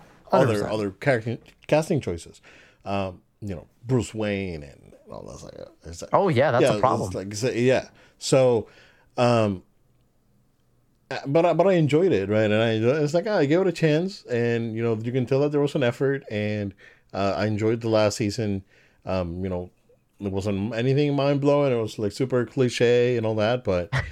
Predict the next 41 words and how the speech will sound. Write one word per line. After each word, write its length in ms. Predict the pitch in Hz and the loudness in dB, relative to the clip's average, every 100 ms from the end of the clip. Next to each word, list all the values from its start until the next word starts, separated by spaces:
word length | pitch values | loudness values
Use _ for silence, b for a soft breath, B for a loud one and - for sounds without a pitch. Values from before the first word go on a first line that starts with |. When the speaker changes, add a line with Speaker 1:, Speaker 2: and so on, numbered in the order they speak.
| - | -12
Speaker 2:
<laughs> 320 | - - _ | -20 -20 _
Speaker 1:
you 80 | 117 | 0
know, 200 | 113 95 - _ _ _ _ _ _ _ | 0 0 -6 _ _ _ _ _ _ _
it 40 | 127 | -2
was 180 | 226 | 0
fine. 400 | - 113 214 139 | 0 -2 -2 -4
I 80 | 90 | -4
mean, 180 | 113 110 | -4 0
I 140 | 110 | 0
wasn't 260 | 110 131 120 | 2 0 0
offended 420 | 92 104 117 85 | -2 0 0 -2
by 180 | 82 85 | -4 -6
it. 140 | 95 | -6
And 80 | 92 | -6
it's 100 | 98 | -4
like, 120 | 101 | -2
I've 120 | 110 123 | -2 -2
seen, 240 | 123 98 | -2 -4
I've 100 | 98 | -4
seen 360 | - 98 95 101 - | -4 -6 -6 -6 -2
way 80 | 98 | 2
worse 280 | 98 95 - _ | 2 -2 -8 _
T 80 | - | -8
V 140 | 95 | -6
shows. 280 | 101 95 85 - 202 | -4 -6 -8 -2 0
Speaker 2:
Oh, 160 | 147 | 0
Speaker 1:
Uh, 160 | 101 101 | 2 4
Speaker 2:
sure, 160 | 98 | 4
Speaker 1:
which, 180 | 113 156 | 4 4
by 60 | 185 | 6
the 60 | |
Speaker 2:
sure. 80 | 165 | 6
Speaker 1:
way, 140 | 160 147 | 6 4
I 40 | |
didn't 180 | 135 127 | 4 4
mention, 300 | 135 135 98 | 2 2 2
but, 160 | 104 101 | 2 2
like, 260 | 95 98 | 0 2
Last 240 | 113 123 - | 2 4 4
of 100 | 117 | 4
Us, 280 | 107 - | 4 0